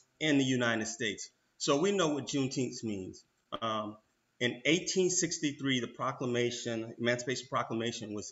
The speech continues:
issued by President Abraham Lincoln. Two years later, General Gordon Granger arrived and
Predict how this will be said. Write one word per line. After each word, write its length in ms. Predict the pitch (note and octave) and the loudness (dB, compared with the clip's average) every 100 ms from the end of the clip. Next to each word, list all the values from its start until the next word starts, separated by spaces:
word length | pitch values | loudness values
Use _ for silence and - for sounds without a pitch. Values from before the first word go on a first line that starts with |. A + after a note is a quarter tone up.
| - | -6
issued 380 | C3 - A#2 G2+ | -6 -6 -8 -4
by 240 | G2+ F#2+ - _ _ | -2 -2 -6 _ _
President 360 | D3 A#2+ A#2 A#2 | 0 0 -2 -2
Abraham 500 | A#2 G#2 G#2+ G#2+ G2+ | -2 -2 -2 -2 -2
Lincoln. 300 | F#2+ - F2 | -4 -8 -10
Two 140 | - E3 | -2 0
years 400 | D3+ D3 C#3 A2 | 2 2 0 -2
later, 460 | B2+ C3+ A#2 G#2 - _ _ B2 | 0 0 0 -4 -8 _ _ 0
General 420 | C3+ B2+ A#2 A2 | 2 4 2 0
Gordon 340 | B2+ C3+ C3 | 2 2 0
Granger 500 | A#2+ B2+ B2+ B2+ G#2+ - | 0 2 4 2 -2 -4
arrived 560 | G#2 G#2 G#2 G#2+ G#2 | -2 2 2 2 -2
and 140 | G#2 | -6